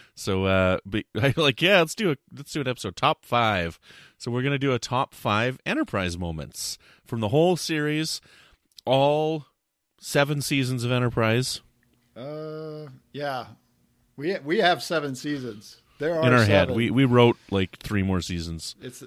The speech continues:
Speaker 2: you know,
Speaker 1: for our
Speaker 2: forget
Speaker 1: family.
Speaker 2: about, forget about the four lights thing. We've got seven seasons. There are
Speaker 1: There
Speaker 2: seven seasons.
Speaker 1: are seven seasons. <laughs>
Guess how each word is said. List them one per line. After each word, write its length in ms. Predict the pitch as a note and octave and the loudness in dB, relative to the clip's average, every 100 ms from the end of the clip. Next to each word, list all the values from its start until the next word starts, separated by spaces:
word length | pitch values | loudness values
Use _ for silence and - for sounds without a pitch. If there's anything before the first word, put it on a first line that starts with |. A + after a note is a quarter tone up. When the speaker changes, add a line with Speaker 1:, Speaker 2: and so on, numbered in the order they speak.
| A2+ | -16
Speaker 2:
you 80 | C#3 | -14
know, 60 | A#2 | -8
Speaker 1:
for 80 | |
our 40 | F#2 | -6
Speaker 2:
forget 200 | C#3 E3+ | -4 -4
Speaker 1:
family. 120 | F3 | -2
Speaker 2:
about, 240 | E3 - | -4 -8
forget 240 | _ C3+ D#3+ | _ -8 -6
about 260 | F3 E3+ | -6 -8
the 60 | C#3+ | -10
four 320 | - D3+ D3 | -8 -4 -4
lights 320 | C3 C#3+ C3+ - | -4 -6 -8 -12
thing. 280 | B2 A#2 A#2 | -12 -10 -8
We've 180 | C#3+ | -8
got 220 | C#3+ D#3 - | -6 -8 -8
seven 320 | C#3 C3 A#2 | -8 -8 -10
seasons. 640 | - B2+ A2 G#2 - - | -8 -10 -10 -16 -20 -16
There 220 | A#2 C3+ B2 | -6 -4 -2
are 160 | C3 | -2
Speaker 1:
There 120 | C4 C#4 | 0 2
Speaker 2:
seven 260 | C#4+ B3+ | 2 0
seasons. 180 | G#3+ B3+ | -2 -2
Speaker 1:
are 360 | C#4 D4 C#4 - | 0 0 -2 -6
seven 800 | - F4 E4+ D#4 E4 D#4+ C#4+ - | -4 0 0 2 0 0 -2 -8
seasons. 1120 | - E4 D#4+ D4+ C#4+ D4 C4+ A3+ D#3+ - - _ - - _ _ _ _ _ _ | -6 -4 -2 -2 -2 -2 -2 -4 -6 -8 -16 _ -20 -20 _ _ _ _ _ _
<laughs> 80 | - | -12